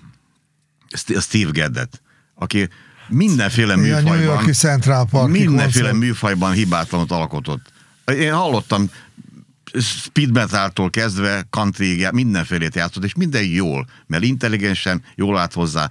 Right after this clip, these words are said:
Speaker 1: nem vitatkozott, nem akarta önmegvalósítani magát azon a, a, az adott bulin.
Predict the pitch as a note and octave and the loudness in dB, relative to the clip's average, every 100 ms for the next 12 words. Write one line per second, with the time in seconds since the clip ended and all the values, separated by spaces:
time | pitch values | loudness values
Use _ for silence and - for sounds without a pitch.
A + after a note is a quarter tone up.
0 | - - C#3+ B2+ B2 G#2 - F#2+ F#2 F2 | -6 -2 0 0 0 -2 -2 0 0 -2
1 | - - - _ B2 A2+ G2+ F#2+ - - | -6 -20 -20 _ 0 0 0 -4 -2 -2
2 | F#2+ G2 F2 F2 F2+ F2+ - F2+ E2+ F2+ | 0 0 0 0 0 -2 -2 0 2 0
3 | E2+ E2+ - - - - _ _ F#2 F2 | 0 -2 -4 -12 -20 -20 _ _ -2 0
4 | E2+ E2+ E2+ D2+ E2+ F2+ F2 E2+ D#2 E2 | 0 -2 -2 -2 -2 0 0 0 0 0
5 | D#2+ D#2 | 2 0